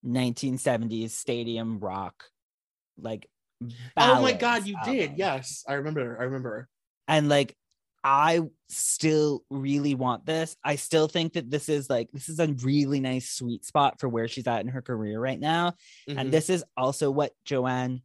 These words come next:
Speaker 1: should have sounded like.
Speaker 2: Agreed. Joanne should have been stadium rock.
Speaker 1: Yeah.
Speaker 2: It should have, because nobody, I mean, she does that so well.
Speaker 1: Completely.
Speaker 2: Like,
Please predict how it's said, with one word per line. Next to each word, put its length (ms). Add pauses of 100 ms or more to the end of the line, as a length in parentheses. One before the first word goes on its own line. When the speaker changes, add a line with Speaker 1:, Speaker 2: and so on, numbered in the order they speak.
Speaker 1:
should 340
have 140
sounded 320
like. 280 (420)
Speaker 2:
Agreed. 840
Joanne 360
should 240
have 140
been 220
stadium 840 (560)
rock. 100 (680)
Speaker 1:
Yeah. 120 (440)
Speaker 2:
It 140
should 220
have, 160
because 340
nobody, 440
I 60
mean, 220 (380)
she 320
does 380
that 220
so 280
well. 480 (960)
Speaker 1:
Completely. 500 (140)
Speaker 2:
Like, 260